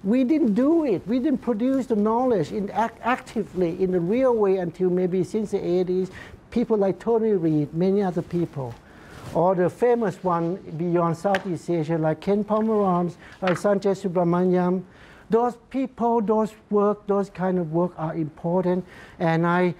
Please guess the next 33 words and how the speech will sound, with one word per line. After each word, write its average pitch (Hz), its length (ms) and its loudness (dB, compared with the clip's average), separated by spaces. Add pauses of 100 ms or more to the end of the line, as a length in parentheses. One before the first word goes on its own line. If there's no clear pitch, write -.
(140)
I 180 140 0
say 208 320 2
it 202 120 2
almost 185 360 0
sarcastically 185 800 -4
as 160 160 -6
fashionable. 185 800 0
That's 180 260 -2
not 170 180 -2
fair 185 280 0
to 180 120 -4
them. 151 220 -2 (340)
I 160 200 2
have 175 320 -2
to 190 80 -4
say 170 220 -4
that 160 120 -4
I 156 80 0
love 170 380 2
those 151 240 -2 (100)
works. 147 340 0 (220)
It's 151 140 -8
so 160 420 0 (100)
important. 156 720 -2 (400)
I'm 156 400 0
not 175 280 0
capable 170 500 -2
of 131 100 -4
doing 160 320 2
it, 147 140 -2
but 147 80 -2
let's 170 240 -2
say 135 260 -2